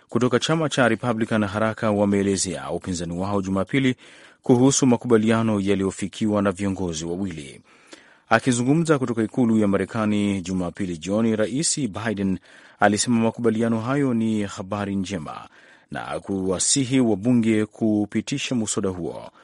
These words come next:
Makubaliano hayo yanazuia mzozo mbaya zaidi, ikiwa ni mara ya kwanza katika historia ya taifa letu,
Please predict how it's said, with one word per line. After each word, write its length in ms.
Makubaliano 480
hayo 560
yanazuia 640
mzozo 480
mbaya 360
zaidi, 460
ikiwa 460
ni 320
mara 480
ya 200
kwanza 520
katika 240
historia 540
ya 180
taifa 340
letu, 420